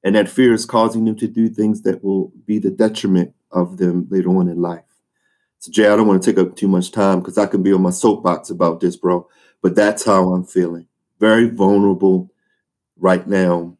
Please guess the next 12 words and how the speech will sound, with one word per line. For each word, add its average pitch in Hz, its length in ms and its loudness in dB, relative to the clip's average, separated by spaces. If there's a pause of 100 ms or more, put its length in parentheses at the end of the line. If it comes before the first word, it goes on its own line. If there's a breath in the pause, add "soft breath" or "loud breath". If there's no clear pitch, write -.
uh, 85 360 -8 (100)
to 90 400 -2
society. 87 840 -2 (380)
Um, 87 360 -2
and 92 220 4
I, 90 300 -4
I'm 90 160 -6
trying 104 460 0
not 98 200 2
to - 60 -14
become 92 480 -2
militant 104 560 2